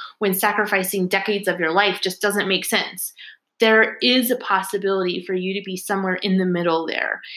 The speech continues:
You can have a life for yourself and, and pursue a hobby or a career or a side hustle or,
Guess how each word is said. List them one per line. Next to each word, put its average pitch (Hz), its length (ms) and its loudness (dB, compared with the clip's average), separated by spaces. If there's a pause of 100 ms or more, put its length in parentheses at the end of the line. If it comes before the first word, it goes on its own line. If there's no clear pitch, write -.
(200)
You 226 240 2
can 220 640 2 (120)
have 180 400 0 (460)
a 214 80 2
life 202 380 0 (180)
for 208 80 0
yourself 190 560 0
and, 190 300 -2
and 180 340 -4
pursue 202 640 0 (460)
a 190 60 -2
hobby 202 440 2
or 180 140 2
a 185 100 2
career 208 560 2
or 190 220 2
a 185 60 0
side 214 320 0
hustle 202 580 -2
or, 185 300 4